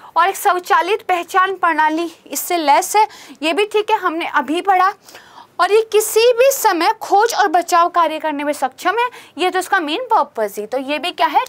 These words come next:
ठीक हो जाएगा। देखिए, ये इस तरह के क्वेश्चन, इस तरह के स्टेटमेंट के साथ इसलिए प्रिपेयर किए जाते हैं ताकि जब आप रिवाइज करें तो खाली प्रश्न को देखकर ही आपको वो टॉपिक रिवाइज हो जाए,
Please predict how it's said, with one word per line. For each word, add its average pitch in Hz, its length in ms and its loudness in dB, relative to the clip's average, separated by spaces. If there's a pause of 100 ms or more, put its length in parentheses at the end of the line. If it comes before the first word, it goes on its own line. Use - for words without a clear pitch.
(100)
ठीक 370 240 -4
हो 254 120 -6
जाएगा। - 360 -12 (360)
देखिए, 392 200 2
ये 453 160 4
इस 453 140 -6
तरह 440 200 2
के 466 160 0
क्वेश्चन, 370 400 -2 (340)
इस 381 160 -6
तरह 415 120 -2
के 427 120 -2
स्टेटमेंट 403 520 -6
के 415 80 -2
साथ 415 180 2 (100)
इसलिए 415 260 -2
प्रिपेयर 339 360 -2
किए 320 200 -6
जाते 254 300 -2
हैं 302 160 -4 (400)
ताकि 330 240 2
जब 480 180 2
आप 427 140 2
रिवाइज 294 400 -2
करें 294 300 -4 (280)
तो 330 80 -6
खाली 381 300 0
प्रश्न 403 480 -4
को 440 140 -2
देखकर 285 440 -4
ही 330 120 -10
आपको 269 400 -2
वो 392 100 0
टॉपिक 311 500 -4
रिवाइज 233 360 -4
हो 196 60 -10
जाए, - 220 -10